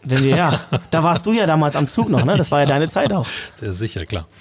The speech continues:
Speaker 2: Seit, ähm, neunzehnhundertvierundneunzig.
Speaker 1: Genau. Und ich bin auch einige Male übrigens auch im Pokal dann gegen Sankt Pauli, ne, diese legendären Ausscheidungsspiele im Pokal, auch über den Zaun geklettert, weil es, ja, irgendwie, es war, aber das war auch nicht so schlimm wie heute, sondern das war so dieses,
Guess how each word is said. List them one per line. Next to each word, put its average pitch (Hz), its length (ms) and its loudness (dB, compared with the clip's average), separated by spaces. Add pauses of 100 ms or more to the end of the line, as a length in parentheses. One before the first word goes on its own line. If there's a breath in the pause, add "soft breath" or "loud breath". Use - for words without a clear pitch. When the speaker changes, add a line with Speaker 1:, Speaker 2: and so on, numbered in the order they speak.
(380 loud breath)
Speaker 2:
Seit, 82 360 -4
ähm, 85 300 -2
neunzehnhundertvierundneunzig. 90 1900 -4 (200)
Speaker 1:
Genau. 156 400 -8
Und 143 100 -2
ich 139 80 0
bin 202 120 0
auch 156 200 0
einige 202 320 0
Male 180 280 2
übrigens 170 460 0
auch 151 140 -4
im 151 60 2
Pokal 139 360 0
dann 170 160 2
gegen 143 160 2
Sankt 127 180 2
Pauli, 156 260 2
ne, 156 160 2
diese 131 160 0
legendären 120 640 2
Ausscheidungsspiele 139 680 -4
im 143 60 -2
Pokal, 156 360 -2 (560 loud breath)
auch 131 120 -2
über 143 140 4
den - 40 -2
Zaun 131 220 0
geklettert, 123 540 -4
weil 127 220 2
es, - 180 -4 (500 loud breath)
ja, - 240 0
irgendwie, 175 360 -2 (120)
es - 140 -6
war, 147 440 -2
aber 151 200 -2
das 143 120 -2
war 156 100 2
auch 160 120 0
nicht 185 140 0
so 190 80 -4
schlimm 196 240 0
wie 190 120 0
heute, 170 240 2
sondern 156 160 0
das 139 120 -2
war 151 140 2
so 156 100 0
dieses, 151 320 0